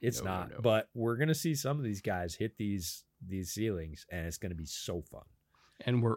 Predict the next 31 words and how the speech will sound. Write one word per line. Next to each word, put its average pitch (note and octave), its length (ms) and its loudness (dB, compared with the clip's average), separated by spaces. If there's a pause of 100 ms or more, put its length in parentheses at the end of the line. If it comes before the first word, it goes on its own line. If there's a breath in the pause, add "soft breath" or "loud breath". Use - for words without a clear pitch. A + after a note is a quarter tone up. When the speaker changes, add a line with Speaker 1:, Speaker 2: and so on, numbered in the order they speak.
(100)
Speaker 2:
only B2+ 300 6
going A#2 260 6
to A#2 100 4
acknowledge G#2 440 2
our G2+ 120 2
hits - 360 -4
and G#2 160 -6
completely A2 460 -2
ignore G#2+ 360 0
our G#2+ 100 0
misses. - 480 -4
That's - 420 -4
Speaker 1:
Nah. G#2 480 2
Speaker 2:
<laughs> - 1400 -6 (500 loud breath)
We D3 120 12
have D#3+ 220 12
to, - 80 -2
we D3+ 120 10
have F3 300 12
to G#3 80 10
be D3 480 6 (220)
stereotypical C3+ 640 4
draft B2 320 4
media A#2+ 380 6
and A#2 120 2
just A#2 200 2
completely D3+ 400 8
forget C#3+ 320 8
when C#3+ 120 8
we're D3 120 8
wrong. B2 340 10